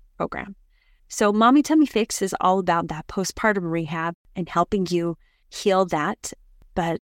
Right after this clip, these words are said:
also, we decided to add a little bit more than just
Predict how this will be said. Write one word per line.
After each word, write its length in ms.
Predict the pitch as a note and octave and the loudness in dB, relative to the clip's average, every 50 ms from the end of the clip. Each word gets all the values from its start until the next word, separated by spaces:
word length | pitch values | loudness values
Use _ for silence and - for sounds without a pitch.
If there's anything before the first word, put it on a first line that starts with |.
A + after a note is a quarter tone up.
| _ - | _ -6
also, 600 | - G#3+ A#3 A#3+ - - - A#3+ A3+ A#3 A#3 A#3 _ _ _ _ _ _ - | -4 -2 -2 -2 -2 0 0 0 0 0 -4 -6 _ _ _ _ _ _ -4
we 140 | G#3+ G#3+ G#3 | 0 0 2
decided 420 | G3 G3 - G#3 G3+ G#3 C4 A#3+ | 2 0 0 0 -2 0 0 0
to 180 | - C4+ - - | 0 -2 -2 -2
add 200 | F3+ F3+ F3+ - | -2 -2 -2 -2
a 80 | - F#3+ | -4 -4
little 300 | F3+ F3 F3 E3+ F3 E3 | -2 0 0 0 0 0
bit 200 | F#3+ F#3+ - - | 0 -4 -4 -4
more 540 | - F3 E3+ F3 F3 E3 E3 F3+ A#3+ D4 E4 - - | -4 -2 -2 0 -2 0 0 0 0 0 -2 -4 -2
than 180 | - A3 F#3+ E3 | -4 -2 -2 -2
just 480 | - - E3+ D#3 - - - - - | -4 -4 -6 -6 -6 -10 -10 -12 -12